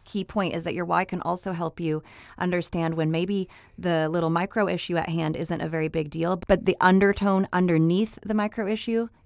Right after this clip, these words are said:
is important. And so it might be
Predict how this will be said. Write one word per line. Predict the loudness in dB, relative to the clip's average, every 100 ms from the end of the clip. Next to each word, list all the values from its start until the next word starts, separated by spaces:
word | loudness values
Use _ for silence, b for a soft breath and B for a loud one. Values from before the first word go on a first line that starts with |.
| _
is | 4 6 4
important. | -2 -6 -8 -8 -12 -2
And | 0 2
so | 2 4 4 2
it | -2 0
might | 0 0 -4 -6
be | -4 0 0